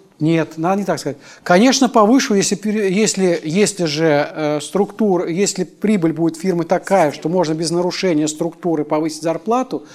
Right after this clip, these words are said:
конечно, повысим. Люди, люди, когда делает человек в своих обещаниях оговорки, люди их сперва пропускают мимо ушей.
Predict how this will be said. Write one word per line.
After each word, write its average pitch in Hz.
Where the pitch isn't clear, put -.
конечно, 208
повысим. 180
Люди, 208
люди, 190
когда 170
делает 185
человек 185
в -
своих 180
обещаниях 170
оговорки, 180
люди 226
их 208
сперва 190
пропускают 220
мимо 214
ушей. 139